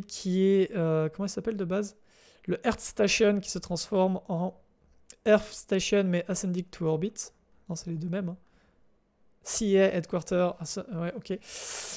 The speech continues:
Euh, donc ça. Ensuite, on avait ici le Harmony Air Therapy, le Buffer Drive, Hackett. Yeah. <laughs>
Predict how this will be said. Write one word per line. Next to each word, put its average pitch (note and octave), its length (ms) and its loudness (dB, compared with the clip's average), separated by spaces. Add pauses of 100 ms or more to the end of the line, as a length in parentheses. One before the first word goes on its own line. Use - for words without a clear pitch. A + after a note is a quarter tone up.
(160)
Euh, E3 160 4
donc D#3+ 160 0
ça. A3+ 380 8
Ensuite, G#3+ 340 -2
on F#3+ 80 2
avait F#3 540 2
ici G3 720 -2 (800)
le F#3 300 2
Harmony G3 340 2
Air F#3 260 4
Therapy, G3+ 840 2 (840)
le F#3+ 220 6
Buffer G3+ 480 6
Drive, F#3+ 840 4 (880)
Hackett. - 720 0 (280)
Yeah. - 160 -10 (360)
<laughs> - 880 6